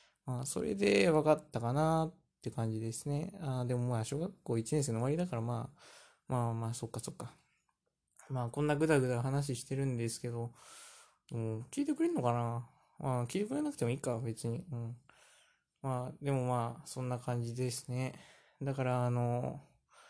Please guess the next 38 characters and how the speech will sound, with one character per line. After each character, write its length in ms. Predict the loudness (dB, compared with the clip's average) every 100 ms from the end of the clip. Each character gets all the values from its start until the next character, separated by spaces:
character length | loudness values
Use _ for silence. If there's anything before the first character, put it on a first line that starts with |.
| -20 -20 _ _
変 160 | 2 4
な 100 | 6
話 340 | 6 4 6
な 100 | 6
ん 60 | 6
で 80 | 4
す 140 | 2
け 80 | 2
ど、 380 | 2 0 0 4
同 180 | 6
級 240 | 6 8 10
生 180 | 10 8
と 380 | 6 4 2 -4 -18 -20 -8
話 360 | 0 2 6 6
が 100 | 8
合 40 |
わ 100 | 8
な 120 | 6
か 80 | 2
っ 80 | 2
た 120 | 2
ん 80 | 2
で 100 | 0
す 200 | -4 -4
よ 80 | -2
ね。 420 | 0 0 0 -2 -4
あ 100 | -6
の、 500 | -4 -4 -4 -6 -10 -16 -20 -20 -20 -20 -20 -4
小 160 | 0
学 180 | 2 0
校、 380 | -2 -4 -4 -8 _ _ _ -20 -20 -14
小-、 260 | -6 -6 -4
小 200 | 0 2
学 160 | 2 0
校、 200 | -4 -2
中 200 | 0 0
学 220 | 0 -2
校。 300 | -6 -6